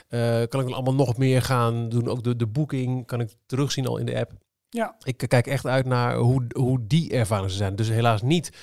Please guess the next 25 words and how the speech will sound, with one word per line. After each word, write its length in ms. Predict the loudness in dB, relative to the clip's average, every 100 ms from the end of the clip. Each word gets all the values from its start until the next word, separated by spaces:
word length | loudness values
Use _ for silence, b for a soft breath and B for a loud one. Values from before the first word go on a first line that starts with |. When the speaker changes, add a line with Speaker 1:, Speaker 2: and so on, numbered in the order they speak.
| B B
Speaker 1:
met, 260 | -2 -2 0
met 160 | -2 0
mijn 160 | -2
telefoon 420 | -2 -2 0 -2 0
de 80 |
deur 240 | 2 2 2
openen, 320 | 0 -2 -2
wat 120 | -2
in 60 | -4
het 100 | -4
nieuwe 180 | -2 0
hotel 340 | 0 0 0
kan. 140 | 0 -2
Speaker 2:
Nee, 140 | -2 B -12
nee. 100 | 0
Speaker 1:
Maar 140 | 2
wel 240 | 6 6 6
hoeveel 420 | 4 2 2 0
digitaler 720 | 0 0 0 0 0 0 -2
is 180 | -2 -2
Disneyland 320 | -2 -2 -2 0
Parijs 200 | 0 0
ten 80 | -2
opzichte 300 | -2 -2 -2
van 300 | -2 -4